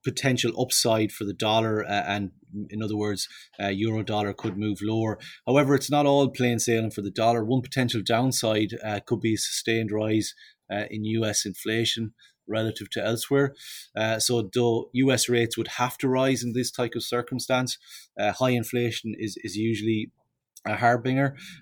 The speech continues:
uh, for currency weakness. Uh, another possible headwind may be, you know, in the U S now, we've seen that vaccine hesitancy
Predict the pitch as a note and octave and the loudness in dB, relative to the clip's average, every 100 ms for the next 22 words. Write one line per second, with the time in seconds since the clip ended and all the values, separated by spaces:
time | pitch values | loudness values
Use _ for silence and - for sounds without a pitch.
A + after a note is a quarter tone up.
0 | - A2 - A#2+ A2+ B2+ A#2+ - A#2+ B2+ | -2 -2 0 -4 -2 0 0 0 0 0
1 | B2+ B2+ - - - A2+ - B2+ C3 C3 | 0 -4 -2 -4 -4 -2 0 0 0 2
2 | B2 - A2+ A#2 A#2 A#2+ A2+ A2+ A#2 A#2 | 0 0 0 0 0 0 2 2 2 2
3 | A2+ - - - - A#2 A#2+ C3 C3 C3 | 2 -2 -16 -16 -6 -2 0 2 4 6
4 | B2 A2+ B2 B2 A#2 A2 G#2 - B2+ B2+ | 4 2 0 2 2 2 0 2 2 2
5 | A#2 A2 A2 - _ _ _ _ _ _ | 4 2 0 -6 _ _ _ _ _ _
6 | - A#2+ A#2 C3 A2+ A#2+ B2 A#2 B2 A#2+ | -4 -2 0 0 2 2 2 2 0 2
7 | C3 B2 | 0 0